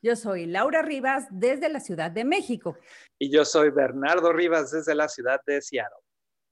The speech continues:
Speaker 1: Y juntos vamos a tener una plática sabrosa sobre los misterios de la vida. ¿Cómo estás, Bernie?
Speaker 2: Bien, bien, Coneji. ¿Tú cómo estás?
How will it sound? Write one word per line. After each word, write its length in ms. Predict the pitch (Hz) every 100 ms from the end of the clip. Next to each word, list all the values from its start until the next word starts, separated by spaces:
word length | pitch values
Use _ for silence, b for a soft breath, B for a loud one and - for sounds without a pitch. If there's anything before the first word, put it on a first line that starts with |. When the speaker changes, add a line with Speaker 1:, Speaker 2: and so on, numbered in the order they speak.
| _ b b -
Speaker 1:
Y 120 | 320
juntos 520 | 349 311 269 233 220
vamos 320 | 240 226 226
a 100 | 208
tener 280 | 190 190 190
una 300 | 185 170 -
plática 480 | 294 320 320 240 202
sabrosa 640 | - 180 196 226 240 247
sobre 380 | 247 208 180 165
los 240 | 170 156
misterios 880 | 165 160 - 240 220 202 180 135 151
de 140 | 185
la 140 | 185 180
vida. 380 | 190 151 127 - _ _ _ _ _ b b 349
¿Cómo 140 | 381
estás, 280 | 381 339 262
Bernie? 480 | 240 220 190 - _ _
Speaker 2:
Bien, 480 | 135 127 208 214 208
bien, 260 | 185 196 196
Coneji. 640 | 190 156 143 151 131 131 -
¿Tú 120 | 160
cómo 140 | 185
estás? 580 | 175 - 156 147 - -